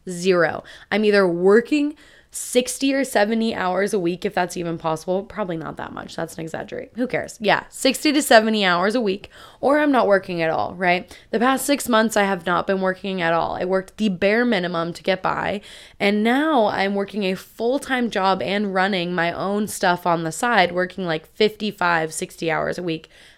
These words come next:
at least, but I absolutely love it and I crush it. Now,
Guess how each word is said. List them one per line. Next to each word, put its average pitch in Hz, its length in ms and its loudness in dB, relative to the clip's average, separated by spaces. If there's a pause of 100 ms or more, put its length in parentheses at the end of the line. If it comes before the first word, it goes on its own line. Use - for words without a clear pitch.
(120)
at 247 240 4
least, 190 360 2 (260)
but 302 120 6
I 302 160 8
absolutely 220 580 4
love 175 240 4
it 170 40 4
and 170 100 0
I 170 60 2
crush - 460 0
it. 151 160 -2 (220)
Now, 196 340 2